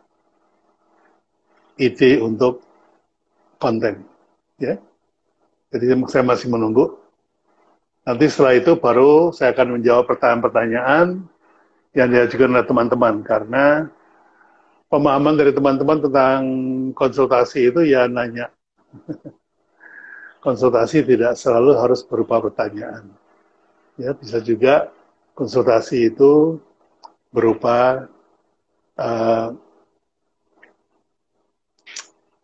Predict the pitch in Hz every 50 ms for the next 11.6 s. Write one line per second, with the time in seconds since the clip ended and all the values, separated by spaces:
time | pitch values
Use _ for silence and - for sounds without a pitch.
0 | _ _ _ _ _ _ _ _ _ _ _ 156 131 113 107 - - - - 135
1 | 127 127 120 - 147 131 127 113 127 123 123 135 131 123 131 123 117 104 - 113
2 | 110 117 113 107 101 104 110 117 165 196 - _ _ _ _ _ _ - 120 101
3 | 117 120 120 120 123 123 123 - _ _ _ _ _ _ _ - 165 170 175 151
4 | 165 156 143 123 143 139 165 185 180 165 135 135 147 147 - - _ 139 123 120
5 | 131 - - _ _ _ _ _ _ _ _ _ _ _ _ - 123 120 113 -
6 | 135 123 113 110 120 117 113 113 - 131 120 117 - - 139 151 143 - - -
7 | 113 - - 127 120 117 143 175 190 - - _ _ _ _ _ _ _ _ _
8 | _ _ _ _ - 139 127 120 131 127 113 123 117 120 123 117 117 120 120 120
9 | 120 120 120 120 120 117 117 120 120 - _ _ _ _ _ _ _ _ _ _
10 | _ _ _ _ _ _ _ _ - 135 120 117 113 139 214 226 - - _ -
11 | - - _ _ _ _ _ _ 131 135 165